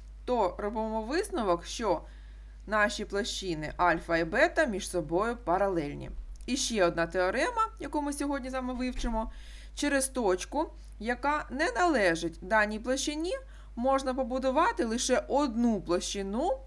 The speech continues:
паралельну до даної. Це теорема про існування площини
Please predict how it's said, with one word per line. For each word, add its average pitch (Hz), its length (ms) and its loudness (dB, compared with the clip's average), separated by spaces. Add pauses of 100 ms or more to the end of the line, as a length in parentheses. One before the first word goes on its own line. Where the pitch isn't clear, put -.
(180)
паралельну 196 920 4
до 185 220 0
даної. 147 640 -2 (640)
Це 196 140 -4
теорема 185 580 4
про 196 160 -2
існування 185 760 0
площини 220 680 -4